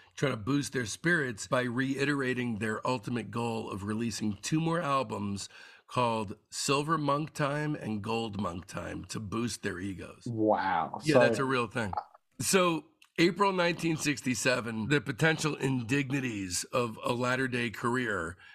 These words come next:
Speaker 1: for a nascent band in a, in an as yet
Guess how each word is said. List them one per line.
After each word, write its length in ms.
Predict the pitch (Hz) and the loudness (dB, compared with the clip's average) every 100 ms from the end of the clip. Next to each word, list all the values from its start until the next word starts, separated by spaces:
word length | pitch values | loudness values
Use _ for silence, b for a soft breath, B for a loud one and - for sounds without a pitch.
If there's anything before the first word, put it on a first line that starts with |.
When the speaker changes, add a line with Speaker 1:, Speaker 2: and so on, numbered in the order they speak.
| B - | B -14
Speaker 1:
for 460 | - 139 135 131 - | -4 0 2 0 0
a 180 | 123 | 0
nascent 540 | 127 127 131 127 131 107 | 2 0 0 0 -2 0
band 420 | 123 123 120 113 | -2 0 -2 -4
in 200 | - 117 | -4 -2
a, 340 | 113 110 110 - | -2 -2 -4 -2
in 140 | 113 113 | -2 0
an 120 | 117 | -2
as 380 | 127 131 127 104 | 0 0 0 -2
yet 300 | 120 117 | -2 -2